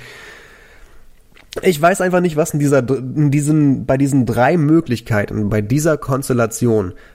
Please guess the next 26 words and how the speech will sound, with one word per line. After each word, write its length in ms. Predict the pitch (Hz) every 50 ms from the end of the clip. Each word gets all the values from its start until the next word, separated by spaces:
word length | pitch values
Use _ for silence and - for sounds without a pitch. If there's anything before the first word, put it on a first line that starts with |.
| - -
was 240 | 117 117 131 - -
dann 160 | 127 127 113
ausgerechnet 720 | - 107 127 156 165 - - 117 120 131 127 147 135 -
für 200 | - 117 - -
Ostscholek 540 | 120 123 123 - - - 113 95 90 90 -
spricht. 460 | - - - - 90 87 85 - -
Und 120 | 110 110
ich 140 | 107 101 -
vermute, 760 | - 101 110 113 127 151 190 214 214 214 214 208 214 220 214 - - - - - -
es 240 | - - 107 - -
war 140 | 113 120 127
der 160 | 127 127 120
Gedanke, 580 | 110 113 101 117 113 127 147 139 - 151 139 123 -
er 200 | 113 113 113 120
ist 340 | 120 120 - - - - - -
der 160 | 107 104 101
defensiv 1000 | 98 110 113 123 - - 110 107 104 104 110 107 107 107 101 - - - - _ _ _
Stärkste 600 | - - - 92 82 80 - - - - - - - - - -
und 340 | 110 110 110 104 - - -
kann 180 | - 117 120
da 140 | 120 110 104
irgendwie 260 | 104 101 107 110 101
hinten 360 | 107 110 - - 113 110 107
mit 160 | 107 104 - 104
aushelfen. 720 | 107 117 117 110 - 107 95 95 92 - 120 131 135 131 - - - - - - - - - - - - - - - - - - - - - - - _ - _ _ - - - - -
Aber 800 | 139 156 156 139 151 151 151 151 151 147 143 143 139 135 135